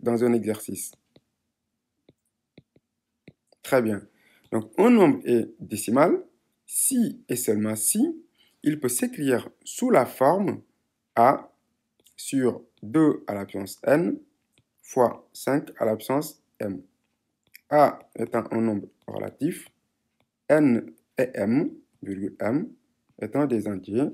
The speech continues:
tout à fait, tout à fait naturels. Donc ça aussi, ça va caractériser, euh, les ensembles, euh, les nombres décimaux. Donc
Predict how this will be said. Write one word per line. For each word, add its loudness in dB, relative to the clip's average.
tout -18
à -10
fait, -2
tout -14
à -12
fait -2
naturels. -4
Donc -12
ça 6
aussi, -2
ça -2
va 0
caractériser, -2
euh, 2
les 0
ensembles, 0
euh, -2
les 2
nombres 2
décimaux. -2
Donc -6